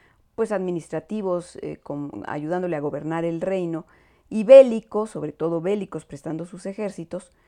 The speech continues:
los nobles recibían del rey tierras, botín, poder y oportunidades. Para poderles dar esto,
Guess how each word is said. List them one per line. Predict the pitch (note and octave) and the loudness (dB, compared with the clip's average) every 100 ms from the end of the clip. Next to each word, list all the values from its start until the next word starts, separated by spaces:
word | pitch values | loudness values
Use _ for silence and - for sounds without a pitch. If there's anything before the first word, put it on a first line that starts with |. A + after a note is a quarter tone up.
| _ _ _ | _ _ _
los | C4 D4 C#4 | 2 2 4
nobles | A#3 G#3 A3 | -2 0 0
recibían | G#3+ G3+ D3+ D#3+ D#3+ | -2 -8 -4 -4 -2
del | F3 F#3 | -4 -4
rey | E3+ E3 F3+ _ _ | -4 -4 -8 _ _
tierras, | - C4 A3+ F3+ F#3+ - _ - | -2 0 2 0 -4 -10 _ -8
botín, | - - G#3 D#3+ F#3+ - _ _ _ - | -6 -6 -6 -6 -8 -16 _ _ _ -6
poder | A3+ G3 D#3 - _ _ _ | -2 0 -2 -4 _ _ _
y | F#3+ | -10
oportunidades. | G3 F#3 - D#3 C#3+ - - - - _ _ - - - - | -8 -8 -8 -8 -8 -12 -16 -20 -20 _ _ -20 -20 -20 -2
Para | E3+ - | 0 0
poderles | D3+ B3+ D4+ A#3+ | -2 0 -2 0
dar | A#3 A3+ | 0 0
esto, | F3+ - - | -2 -6 -18